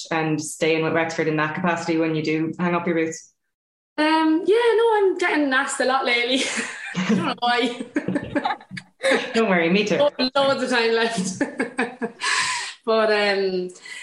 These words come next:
Speaker 2: you know, the coaching, the coaching side of things, it's something I, I get asked it an awful lot, but it's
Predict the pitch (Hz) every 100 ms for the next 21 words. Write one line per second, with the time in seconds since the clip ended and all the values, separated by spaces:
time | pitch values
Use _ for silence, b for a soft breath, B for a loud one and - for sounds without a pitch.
0 | B B B B B B _ - - 330
1 | 392 392 370 381 415 381 311 262 302 349
2 | 381 381 294 285 269 226 269 254 254 -
3 | 320 311 269 247 - - 123 165 190 262
4 | 254 254 220 - 214 214 220 226 220 208
5 | 202 220 214 -